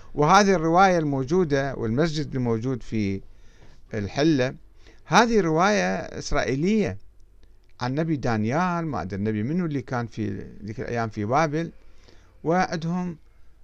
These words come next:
آه، مقام رد الشمس، عندهم موجود في، من آثار ال-، اليهود في بابل، فركب عليها، بنوا مسجد شيعي ومنارة شيعية إسلامية، أنه الإمام علي هنا أيضا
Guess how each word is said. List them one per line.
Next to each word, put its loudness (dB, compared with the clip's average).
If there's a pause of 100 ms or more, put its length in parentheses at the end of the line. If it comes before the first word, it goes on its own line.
(220)
آه، -2
مقام -2
رد -4
الشمس، -2
عندهم -2
موجود -6
في، -8
من -8
آثار -4
ال-، -8 (360)
اليهود -2
في -8
بابل، -4 (640)
فركب 2
عليها، 2 (480)
بنوا 2
مسجد -2 (540)
شيعي 0
ومنارة -4
شيعية -4
إسلامية، -6
أنه -6
الإمام -6
علي -4
هنا -8
أيضا -6